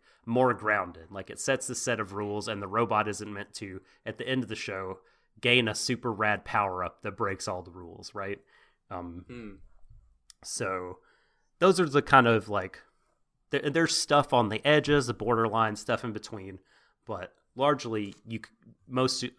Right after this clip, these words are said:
Speaker 1: robot shows are either super or real robot, right? Um,
Speaker 2: Mm.
Speaker 1: and, um, so,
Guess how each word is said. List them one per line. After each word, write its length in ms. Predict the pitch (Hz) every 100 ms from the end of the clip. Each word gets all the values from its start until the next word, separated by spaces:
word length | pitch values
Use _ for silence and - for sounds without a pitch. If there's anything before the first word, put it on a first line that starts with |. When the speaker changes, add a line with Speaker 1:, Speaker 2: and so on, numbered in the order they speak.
| 110
Speaker 1:
robot 400 | 113 113 101 101
shows 300 | - 92 95
are 140 | 92 -
either 220 | 95 95
super 420 | - 113 104 101
or 160 | 95 95
real 180 | 95 90
robot, 420 | 90 87 95 90
right? 240 | 110 120 - _ _ _ _ -
Um, 360 | 98 90 90 _ _ _ _ _
Speaker 2:
Mm. 240 | 131 120
Speaker 1:
and, 540 | 113 110 104 101 101 - _ _ _ _
um, 400 | 101 95 90 85 85 _ _ _ _ _ _ _ _ _ _ _ _ _ _ _ - - _ _ _ _ _ _ _ _ _ _ _ _ _ _ _
so, 640 | - - 113 104 95 95